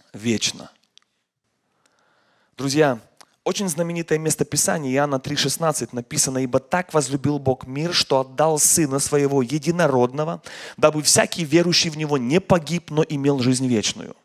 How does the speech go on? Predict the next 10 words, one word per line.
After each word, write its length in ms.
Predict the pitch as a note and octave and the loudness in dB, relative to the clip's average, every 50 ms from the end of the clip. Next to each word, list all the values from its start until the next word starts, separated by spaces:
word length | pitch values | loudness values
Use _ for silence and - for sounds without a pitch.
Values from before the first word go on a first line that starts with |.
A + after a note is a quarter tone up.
| _ _ _ _ - - - - - | _ _ _ _ -20 -20 -20 -16 -6
Многие 280 | - D3+ F#3+ G#3+ F#3+ G3+ | 0 2 2 2 2 2
его 140 | G3 F#3 F#3+ | 2 2 2
знают 300 | E3+ F#3 F#3 F3+ F3+ - | 2 4 2 2 2 0
наизусть, 420 | F3+ F3+ F3 F#3+ D3 G#2+ - - _ _ _ _ _ - - - - | -4 -2 0 0 0 -2 -2 -6 _ _ _ _ _ -20 -20 -14 -6
но 80 | - C3+ | -4 -2
у 40 | D3 | 0
меня 140 | D#3+ D#3+ | 0 0
к 60 | D#3+ - | 0 0
вам 120 | E3 D3+ | -2 0
вопрос. 500 | D3 C#3+ - D#3 D#3+ C3+ A2+ - - - | 0 0 2 2 2 2 2 0 -4 -10